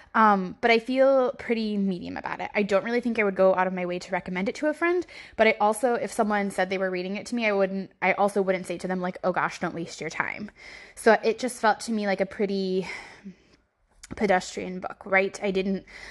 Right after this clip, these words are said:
love it. I didn't hate it. I'm not gonna really recommend it to anyone, but I'm not going to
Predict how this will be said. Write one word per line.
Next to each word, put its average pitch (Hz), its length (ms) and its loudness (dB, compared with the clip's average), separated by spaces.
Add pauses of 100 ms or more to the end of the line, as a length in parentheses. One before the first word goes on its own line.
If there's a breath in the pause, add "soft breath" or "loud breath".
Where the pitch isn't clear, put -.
(140 loud breath)
love 254 160 6
it. 254 140 4
I 196 80 0
didn't 180 260 -8
hate 214 240 0
it. 214 100 2
I'm 196 120 -4
not 185 160 0
gonna 185 180 -4
really 175 260 -2
recommend 190 440 0
it 180 60 -2
to - 140 -8
anyone, 185 460 -4
but 180 100 0
I'm 180 120 -2
not 165 180 -6
going 175 200 -4
to 180 120 -6